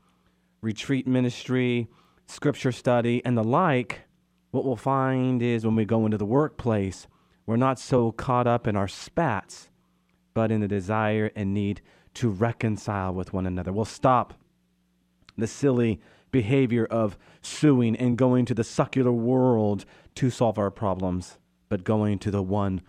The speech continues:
who fashioned the world to solve our problems. Huh? You see, my friends, we need to reconcile ourselves with God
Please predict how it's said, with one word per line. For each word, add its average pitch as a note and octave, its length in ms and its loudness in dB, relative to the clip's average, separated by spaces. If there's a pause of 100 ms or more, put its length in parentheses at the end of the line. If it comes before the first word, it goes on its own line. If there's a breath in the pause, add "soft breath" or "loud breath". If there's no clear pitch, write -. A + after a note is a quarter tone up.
(200 soft breath)
who G#2+ 140 -2
fashioned G2 680 -4
the F#2+ 60 -2
world E2+ 580 -8 (280 soft breath)
to G#2 120 -4
solve F2 260 -6
our D#2+ 140 -8
problems. - 720 -14
Huh? G2+ 200 -4 (1000)
You G#2+ 60 -8
see, C#3 180 -4
my B2+ 200 -2
friends, A2+ 600 -4 (400)
we A#2 280 -4
need C3 380 0
to A2 380 -2 (400 soft breath)
reconcile A2+ 960 -2
ourselves F#2+ 480 -6
with F#2 240 -10
God F2 500 -6